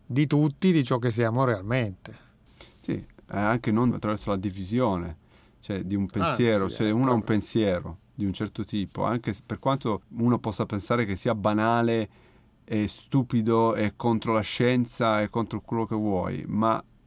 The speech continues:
Speaker 2: è fondamentale. Lui è lì e c'è un motivo che è lì. Questa è la religione del caos, del caso, cioè è giusto e bisogna
Speaker 1: Che è un
Speaker 2: rispettarla
Speaker 1: caso, ma
Speaker 2: come
Speaker 1: che non
Speaker 2: rispettare la, come si ri-, deve rispettare la natura.
Speaker 1: È un caso, ma che non è caso, perché da qualche parte
Speaker 2: Esatto,
Speaker 1: sta,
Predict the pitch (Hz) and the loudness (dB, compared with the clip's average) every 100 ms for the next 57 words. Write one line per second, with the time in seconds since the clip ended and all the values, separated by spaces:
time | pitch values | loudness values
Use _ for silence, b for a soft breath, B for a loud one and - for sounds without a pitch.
0 | _ - 123 - 131 131 123 98 98 95 | _ -8 -8 -4 -4 -2 -2 -4 -4 -4
1 | 90 110 - 113 120 131 120 107 98 127 | -6 -14 -6 0 2 2 2 0 2 2
2 | 151 120 - 113 107 - 127 95 95 92 | 2 -2 -2 0 0 -2 -2 -2 -4 -4
3 | 92 92 b b b b _ _ - 127 | -4 -8 b b b b _ _ -4 -4
4 | - 92 90 90 90 92 90 87 - 90 | -2 -2 0 -2 -2 -2 -2 -4 -4 -4
5 | 87 - - 90 90 - 92 90 90 92 | -4 -12 -12 -8 -10 -6 -6 -6 -8 -10
6 | - - - 107 101 107 139 - 110 92 | -10 -10 -8 -6 -4 -4 -6 -4 -6 -2
7 | 101 110 104 - 147 151 185 214 135 131 | -2 0 -2 0 0 4 6 8 8 6
8 | 147 147 143 135 139 127 143 143 117 117 | 6 6 6 4 0 2 4 4 2 2
9 | 131 135 120 120 117 110 117 123 113 - | 2 2 2 0 -2 0 0 0 0 -2
10 | 107 110 110 95 87 87 104 135 135 - | -2 0 0 -2 -4 -6 -2 -2 -2 2
11 | 160 175 160 131 123 117 113 117 135 139 | 2 4 0 -2 -4 -4 -4 -4 -4 0
12 | 160 139 104 107 - 107 117 113 - 113 | 2 2 -2 -10 -12 -10 -6 -6 -6 -6
13 | 120 113 123 110 98 78 - 117 | -6 -2 2 4 4 0 2 2